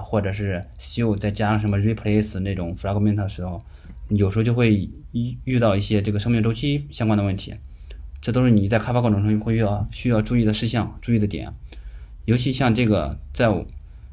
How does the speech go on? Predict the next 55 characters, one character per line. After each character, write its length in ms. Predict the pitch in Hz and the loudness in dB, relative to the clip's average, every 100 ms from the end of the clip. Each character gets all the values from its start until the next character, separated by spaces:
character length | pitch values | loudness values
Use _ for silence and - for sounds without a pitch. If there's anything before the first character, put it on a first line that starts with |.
| - - | -20 -4
这 200 | 151 127 | 2 4
个 220 | 107 87 | 4 2
A 140 | - 113 | 0 -2
P 140 | 120 | 0
P 100 | 120 | 2
来 120 | 104 | 2
讲， 320 | 101 90 95 113 120 - | 2 -2 -6 -10 -12 -10
我 100 | 98 | -4
们 180 | 95 104 | 0 4
目 120 | 117 | 4
前 220 | 123 107 101 | 4 2 2
来 100 | 104 | 0
看 180 | - | 2
到 200 | 113 90 - - - - - - - | 2 0 -4 -12 -14 -14 -14 -14 -12
首 220 | - 98 104 | -6 0 2
页 120 | 117 | 4
这 120 | 110 | 2
块 160 | 107 101 | 2 0
儿 80 | |
里 80 | 92 | 0
面， 320 | 90 98 101 - - - - | -2 -2 -2 -6 -16 -16 -8
就 120 | 113 | -4
是 80 | 107 | -2
课 180 | - 127 | 2 2
程 300 | 101 98 113 | 2 2 4
页 240 | 117 98 | 4 2
和 160 | 92 107 | -2 -6
首-， 180 | 104 - - - | -6 -12 -18 -12
和 140 | - | -6
首 160 | 107 98 | -2 2
页 160 | 110 | 2
这 100 | 98 | 2
两 180 | 95 87 | -2 -2
个 100 | 95 | -4
是 240 | 101 101 - - - - - | -2 -2 -4 -16 -16 -16 -14
稍 200 | - 113 | -2 2
微 80 | 113 | 2
比 100 | 107 | 2
较 120 | 98 | 0
复 200 | 98 - | -2 -6
杂 180 | 85 92 | -6 -4
一 60 | 101 | -2
点 160 | 90 | -4
的， 80 | 90 | -6
对 80 | 90 | -6
不 80 | 92 | -6
对？ 80 | 95 - - - - - - - | -6 -10 -14 -16 -16 -16 -16 -14
这 100 | - | -4
几 120 | 98 | 2
个 60 | 104 | 4
类 100 | 107 | 4
型 100 | 101 | 2
的 80 | |
切 160 | 101 113 | 0 0
换， 240 | 110 90 | 0 -2